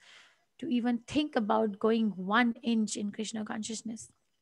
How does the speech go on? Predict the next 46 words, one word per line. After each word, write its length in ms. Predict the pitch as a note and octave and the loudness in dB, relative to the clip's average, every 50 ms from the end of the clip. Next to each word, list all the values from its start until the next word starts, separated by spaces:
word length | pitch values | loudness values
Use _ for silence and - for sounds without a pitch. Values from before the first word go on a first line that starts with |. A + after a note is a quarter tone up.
| _ _ _ _ _ - - - - - _ - | _ _ _ _ _ -20 -20 -20 -20 -18 _ -6
Okay, 220 | A#3+ A3 E4+ F4 | 0 4 4 4
so 140 | E4 E4+ C#4 | 6 4 2
Lord 320 | A#3 A3 A3+ A#3 C4+ C#4+ | 4 4 6 6 8 8
awards 340 | C4+ A#3+ A3 A#3 B3 B3 G#3 | 6 6 8 8 8 8 8
enjoyment 520 | B3 A#3 A3+ G3 A#3 G#3+ A3+ A#3 B3+ B3+ B3 | 4 2 4 6 6 6 6 6 2 2 2
to 40 | C4 | 0
living 300 | A#3 A3 G#3+ A3+ A#3+ A3+ | 2 2 2 2 2 2
being 280 | G#3+ A3 B3 C4+ C#4 C4 | 2 2 4 4 4 2
in 140 | A#3 A3+ G#3+ | 2 0 0
proportion 520 | - A3 - A#3+ A#3 A#3+ A3+ C#4 B3+ A#3+ | -2 -2 4 4 4 4 4 2 0 0
to 80 | B3+ A3+ | 2 2
his 180 | B3 B3+ B3 | 0 0 -2
qualification. 720 | - - A3 A3 G#3+ G#3+ - G3+ - - G#3 - - G3 C4 A#3+ | 0 0 0 0 0 -2 -6 -6 -6 -4 -4 -4 -4 -6 -6 -4
In 100 | G3+ G#3 | -2 -2
other 220 | G#3+ G#3+ A3+ A#3 | 0 0 0 0
words, 280 | A3+ A#3+ B3+ C4 A3 G3 | 4 4 4 4 4 2
by 120 | A#3+ A3 | 0 2
the 120 | A3 A3+ A3 | 2 2 2
law 180 | A3 G#3+ A3 A3+ | 2 4 4 2
of 120 | A3 - | 2 0
karma. 380 | - A3 A3 A#3 G#3 G3+ G3 F#3+ - - - - _ _ | -2 0 0 0 0 0 -2 -2 -6 -12 -20 -20 _ _
Those 200 | - B3 B3+ B3+ | 2 2 2 4
qualifications, 760 | - B3+ B3 C4+ C4+ B3+ D#4+ B3+ - D4 D4 C#4+ - D4 C#4 B3 | 6 6 8 8 6 4 0 2 2 2 2 2 2 0 2 4
however, 320 | C4 B3 B3 B3+ B3 C4 | 4 4 4 2 2 2
are 180 | C4 B3+ B3 A3+ | 4 4 4 4
not 260 | A3+ A#3 B3 C4+ - | 6 6 4 4 4
sufficient 460 | - B3 A3 A#3+ A#3+ - - B3 A#3 | 0 -4 -2 -2 -2 0 0 0 0
without 280 | A3+ A3 A3 A3+ A3+ G#3 | 2 2 2 2 2 0
the 80 | A3+ | 0
mercy 320 | A3 G#3+ G#3+ G#3 - - A3+ | 0 0 0 -2 -2 -4 -4
of 80 | G3+ | -2
the 80 | G3+ G#3 | -2 -2
Lord. 300 | G#3 G#3+ G#3 G3+ G3 F#3+ - - - - - _ - | 0 2 2 2 2 0 -6 -16 -20 -20 -20 _ -10
Like 140 | A3+ A3+ A3 | -10 -8 -2
Prabhupada 380 | - B3+ B3 A3 C4+ C4+ B3 A3+ | 0 0 0 2 2 0 2 2
gave 140 | B3 A#3+ A#3+ | -2 0 0
example 400 | A#3 G#3+ A3+ A3 G#3+ A3 A3 A#3 | -2 -2 -2 -2 -2 -2 -4 -4
of 100 | A#3 A#3 | -2 -2
a 100 | C4+ A3+ | -2 0
high 200 | A3 A3+ A3 G#3+ | 0 0 0 0
court 280 | - - A3+ A3+ G#3+ | -2 -2 -2 -2 0
judge. 240 | G3 A#3 A3 G#3 G3 | 0 -2 -2 -2 -4
So 140 | - - A3 | -4 -4 -2
many 220 | G#3+ A3+ A#3+ C4 | 0 0 0 0
lawyers 380 | B3+ B3+ A#3+ B3 B3 B3+ B3+ C4 | 2 2 2 4 4 2 2 2
are 180 | C4 C4+ - | 2 0 0